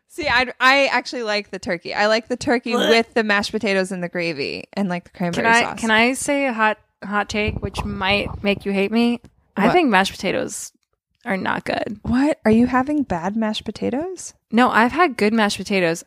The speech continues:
Speaker 2: I just don't think they're worth the hype.
Speaker 1: But are you eating them with other stuff?
Speaker 2: Yeah.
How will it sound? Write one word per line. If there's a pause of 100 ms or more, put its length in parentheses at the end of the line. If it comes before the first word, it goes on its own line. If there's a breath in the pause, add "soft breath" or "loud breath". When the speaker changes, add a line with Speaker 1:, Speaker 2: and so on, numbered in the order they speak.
Speaker 2:
I
just
don't
think
they're
worth
the
hype. (720)
Speaker 1:
But
are
you
eating
them (200)
with
other
stuff? (380)
Speaker 2:
Yeah.